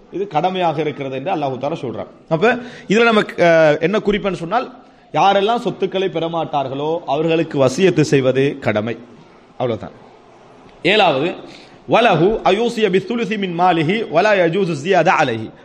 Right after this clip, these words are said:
بل الأفضل أن ينقص منه لحديث سعد بن أبي وقاص رضي الله عنه. அதாவது, அவர் என்ன செய்யணும்னு சொன்னா, மூன்றில் ஒன்று வரைக்கும் வசியத்து செய்ய அவருக்கு உரிமை உண்டு. இப்ப வசியத்து செய்யுங்கன்னு சொல்லிட்டாரு. எவ்வளவு வசியத்? சொத்துல மூன்றில் ஒன்று அவருக்கு வசியத்து செய்ய உரிமை உண்டு.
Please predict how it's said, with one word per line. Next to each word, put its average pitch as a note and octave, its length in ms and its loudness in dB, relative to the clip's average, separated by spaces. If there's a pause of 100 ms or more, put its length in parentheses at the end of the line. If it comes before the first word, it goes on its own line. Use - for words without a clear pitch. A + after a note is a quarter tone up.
بل G3 180 2
الأفضل F#3+ 720 -2
أن F3 140 -2
ينقص F3+ 400 -6 (580)
منه F#3 420 -2
لحديث F3 400 -2
سعد E3 200 0
بن E3 120 -6
أبي D3+ 160 -6
وقاص D#3+ 320 -4
رضي C#3+ 220 -4
الله C3+ 280 -2
عنه. G2+ 200 -8 (560)
அதாவது, F3+ 460 4 (1120)
அவர் G#3+ 220 2
என்ன A3 160 0
செய்யணும்னு A3 240 2
சொன்னா, G#3 200 -4
மூன்றில் B3+ 680 -4 (120)
ஒன்று G#3 680 -4
வரைக்கும் G#3 480 -4 (120)
வசியத்து G3+ 400 -4
செய்ய F#3+ 200 -4
அவருக்கு E3+ 220 -6
உரிமை D3 220 -8
உண்டு. A#2 140 -12
இப்ப D#3 180 -2
வசியத்து A3+ 400 -2
செய்யுங்கன்னு G#3+ 340 -2
சொல்லிட்டாரு. F3 400 -4 (300)
எவ்வளவு A#3+ 380 4
வசியத்? A3 360 2 (520)
சொத்துல B3 360 4
மூன்றில் A3+ 380 2
ஒன்று G3+ 260 2
அவருக்கு F#3+ 260 2
வசியத்து F3+ 380 -2
செய்ய F3 520 -2
உரிமை F3+ 360 -2
உண்டு. B2 380 -12